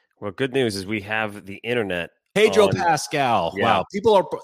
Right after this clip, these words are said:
Speaker 2: there's definitely people listening to this right now being like, "Come on, guys." Well, you know what? Again, like, we're waking up, going straight into this. Anyways, I am doing Met Gala Pedro Pascal. So I don't know if you had a chance to watch, like, the Met. I don't a-,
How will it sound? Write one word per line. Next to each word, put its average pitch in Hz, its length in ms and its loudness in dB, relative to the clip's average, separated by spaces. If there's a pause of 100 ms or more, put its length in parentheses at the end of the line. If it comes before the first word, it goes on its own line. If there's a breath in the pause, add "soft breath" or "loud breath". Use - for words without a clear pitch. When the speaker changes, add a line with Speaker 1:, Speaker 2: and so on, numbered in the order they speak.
(120)
Speaker 2:
there's 165 180 0
definitely 156 300 -2
people 127 260 -8
listening 113 240 -6
to - 80 -16
this 98 160 -8
right 101 100 -2
now 90 100 -4
being 92 220 -6
like, 85 160 -6
"Come 98 160 -8
on, 85 160 -4
guys." 80 240 -12
Well, 135 140 -2
you 160 120 -2
know 196 140 2
what? 208 380 0
Again, 190 280 -6
like, 104 120 0
we're 120 160 -2
waking 147 260 -2
up, 139 140 -4
going 135 180 -4
straight 131 220 -4
into 135 140 -8
this. 95 200 -6
Anyways, 131 460 -2 (580)
I 151 200 -4
am 170 280 -2
doing 123 600 -2
Met 127 400 -2
Gala 120 540 -4 (100)
Pedro 117 460 -2
Pascal. 90 1000 -8
So 113 180 -4
I 120 160 -2
don't 151 200 -2
know 139 180 4
if 135 100 -2
you 127 80 -6
had 117 120 -2
a 101 40 -4
chance 113 400 -6
to 110 120 -8
watch, 101 320 -4
like, 104 100 -6
the 101 80 -12
Met. 104 180 -8
I 127 100 0
don't 151 140 0
a-, 139 120 -8